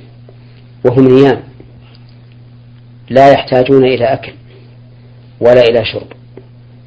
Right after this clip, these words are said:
ولا إلى بول ولا إلى غائط، ولم تتمزق ثيابهم،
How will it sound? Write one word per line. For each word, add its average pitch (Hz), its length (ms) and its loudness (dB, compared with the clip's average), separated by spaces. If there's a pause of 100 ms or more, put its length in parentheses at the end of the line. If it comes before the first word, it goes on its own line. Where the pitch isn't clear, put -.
(140)
ولا 127 260 4
إلى 120 180 2
بول 113 300 -2 (760)
ولا 127 300 4
إلى 123 140 0
غائط، 123 360 -2 (2000)
ولم 139 400 2 (1300)
تتمزق 127 640 -2
ثيابهم، 110 460 -2